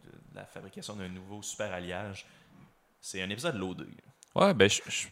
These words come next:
Speaker 2: peut-être un nouveau format, mais je trouvais ça intéressant de, d'aller s'éparpiller sur plein de petits sujets.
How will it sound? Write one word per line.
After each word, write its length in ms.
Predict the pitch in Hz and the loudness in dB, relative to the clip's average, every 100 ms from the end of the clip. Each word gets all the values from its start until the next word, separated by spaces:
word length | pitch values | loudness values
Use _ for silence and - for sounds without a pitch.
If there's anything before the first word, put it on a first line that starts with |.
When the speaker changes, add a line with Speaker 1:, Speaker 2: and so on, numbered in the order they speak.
| _ | _
Speaker 2:
peut-être 200 | - 127 | -4 2
un 80 | 113 | 6
nouveau 280 | 110 101 107 | 6 4 0
format, 400 | - 104 95 104 | 0 0 2 0
mais 140 | 165 113 | -2 -2
je 60 | |
trouvais 160 | - 101 | 2 2
ça 180 | - 110 | 4 2
intéressant 760 | 107 98 98 95 - 110 101 | 2 2 2 2 2 2 2
de, 160 | 92 87 | 0 -2
d'aller 320 | 87 90 98 | 0 2 2
s'éparpiller 560 | - 101 87 - 101 107 | 0 0 -2 -4 -8 -6
sur 160 | - | -8
plein 300 | - - 101 | -10 -2 0
de 80 | 98 | 0
petits 200 | 90 - | -2 -4
sujets. 460 | - 98 95 92 | -4 -2 0 0